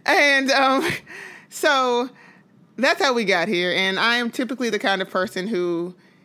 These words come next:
if I see you and you ask for health, fitness, advice, chat, whatever, I'm gonna be the person to talk to. Not saying I know everything, but I know a few things. But I also have an interest in people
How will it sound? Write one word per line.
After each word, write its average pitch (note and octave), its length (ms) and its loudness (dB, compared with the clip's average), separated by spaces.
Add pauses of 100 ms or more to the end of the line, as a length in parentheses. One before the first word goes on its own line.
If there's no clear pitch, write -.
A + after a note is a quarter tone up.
if G3 220 -4
I F3+ 120 0
see D4+ 340 0
you C4 200 0
and A3 100 -2
you G3 100 -2
ask G3+ 300 0
for G3 140 -2
health, G3 320 -2
fitness, F#3+ 680 -6 (200)
advice, F#3+ 760 -2 (460)
chat, G#3 540 0
whatever, F#3 400 0
I'm F3+ 120 0
gonna F#3 140 -2
be F3+ 140 -2
the E3+ 80 -2
person F3 560 -4 (560)
to - 100 -18
talk G4 300 -8
to. C3 280 -8 (360)
Not G3+ 180 -4
saying G3 240 -2
I F3+ 120 -2
know F3 160 -4
everything, F3+ 600 -4
but F3 140 -6
I G3 80 -2
know G3 360 -2
a G#3 60 -12
few E4 340 -4
things. E3 540 -10 (460)
But A3+ 100 -2
I A#3+ 60 4
also C4 180 0
have B3+ 160 0
an A3 80 -4
interest A3 480 -4
in F#3+ 600 -4
people F#3 760 -2